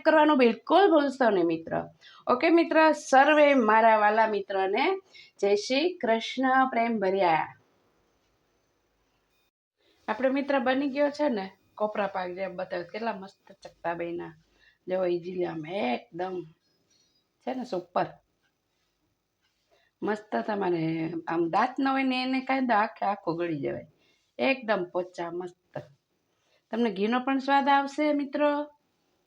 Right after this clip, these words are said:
ને કોપરાના તેલનો પણ આવશે, અને ડ્રાયફ્રૂટનો તો આવવાનો જ છે.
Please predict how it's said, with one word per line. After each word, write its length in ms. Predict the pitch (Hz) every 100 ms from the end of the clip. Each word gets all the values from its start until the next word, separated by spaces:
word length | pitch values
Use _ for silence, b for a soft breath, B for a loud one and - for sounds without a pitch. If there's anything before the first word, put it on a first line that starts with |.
| -
ને 100 | 220
કોપરાના 560 | - 220 220 220 202 175
તેલનો 420 | 185 185 185 180
પણ 160 | 175
આવશે, 340 | 165 143 - 147 _ _ _ _ -
અને 140 | 180
ડ્રાયફ્રૂટનો 640 | 180 185 196 208 202 202 202
તો 60 |
આવવાનો 380 | 202 202 220 233
જ 20 |
છે. 320 | 233 _ 262